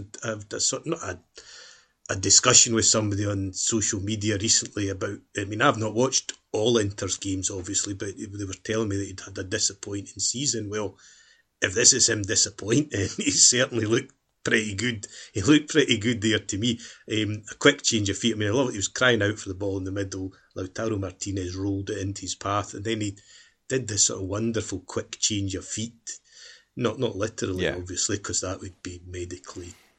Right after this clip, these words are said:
Speaker 1: amazing if he'd done that. But, <laughs> you know, he switched the ball from one foot to another. And then he hopped back up to sort of celebrate the goal. Absolute worldly of a goal. And I actually thought that, uh, Napoli, I mean, uh, commentators were saying, "Oh, this is a, you know,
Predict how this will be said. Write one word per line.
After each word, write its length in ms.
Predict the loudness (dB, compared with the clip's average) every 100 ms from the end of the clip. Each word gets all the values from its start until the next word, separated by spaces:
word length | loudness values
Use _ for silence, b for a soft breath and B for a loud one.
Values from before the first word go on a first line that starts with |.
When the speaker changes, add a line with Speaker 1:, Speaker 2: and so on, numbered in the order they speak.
| -10
Speaker 1:
amazing 540 | -6 -6 -4 -4 -4 -8
if 120 | -10
he'd 180 | -14 -10
done 220 | -8 -6
that. 300 | -4 -4 -6 -8
But, 240 | -4 -2
<laughs> 140 | -2 -4
you 60 |
know, 80 | -2
he 100 | 6
switched 460 | 6 6 2 0 -2
the 60 |
ball 240 | -4 -4 -6
from 200 | -6 -2
one 160 | -2
foot 220 | -2 -8 -12
to 80 |
another. 220 | -12 -12 -14 B B B B
And 80 | 2
then 80 | 4
he 60 | 4
hopped 280 | 2 0 0
back 280 | 0 2
up 200 | -2 -2 -4
to 100 | -2
sort 160 | 0
of 40 | 2
celebrate 600 | 4 4 2 2 -2 -2
the 80 | -6
goal. 240 | -2 0
Absolute 480 | 0 0 -4 -4 -6 _ _ _
worldly 500 | -14 -10 -4 -4 -2
of 120 | -4 -4
a 60 |
goal. 240 | 0 0 -2 B B B
And 80 | 0
I 40 | 4
actually 200 | 4 4
thought 200 | 0 2
that, 180 | -2 -4
uh, 680 | -18 -18 -18 -18 -20 -14 -6
Napoli, 840 | 2 4 2 2 2 4 2 -2 -8 -6
I 60 |
mean, 200 | -4 -2
uh, 100 | -4 -6 -16 _ -20 -20 _
commentators 560 | -2 0 0 0 0 0
were 60 |
saying, 240 | -2 -2 0
"Oh, 100 | -4
this 220 | -2 -2
is 120 | -2
a, 280 | -4 -6 -8
you 140 | -10 -8
know, 140 | -8